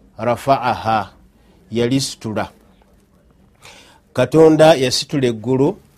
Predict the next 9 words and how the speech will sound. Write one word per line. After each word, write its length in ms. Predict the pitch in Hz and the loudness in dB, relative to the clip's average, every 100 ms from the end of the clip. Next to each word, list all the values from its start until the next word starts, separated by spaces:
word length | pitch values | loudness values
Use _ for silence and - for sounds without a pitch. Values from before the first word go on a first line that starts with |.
| _ _ _ _ _ _ _ _ _ _ | _ _ _ _ _ _ _ _ _ _
ate 240 | 117 117 151 | -8 -4 0
n'aseeteeza 1000 | 139 135 - 135 131 123 110 95 113 117 | 2 2 0 -2 -2 -2 -6 -4 -6 -6
ensi. 520 | 117 101 95 - 107 - _ _ _ _ _ _ _ _ _ _ - | -8 -12 -12 -12 -14 -16 _ _ _ _ _ _ _ _ _ _ -10
Ensi 320 | 113 117 160 | -6 -4 0
n'ebeera 640 | 156 147 147 147 147 147 - _ _ - | 2 4 4 4 4 0 -6 _ _ -12
ng'eri 240 | 107 110 | -8 -4
wansi, 600 | 131 131 135 131 - 185 - _ _ _ - - | 0 4 2 0 -6 -10 -10 _ _ _ -20 -8
ate 240 | 113 110 143 | -6 -4 -6
eggulu 500 | 131 113 120 139 | -6 -8 -6 -6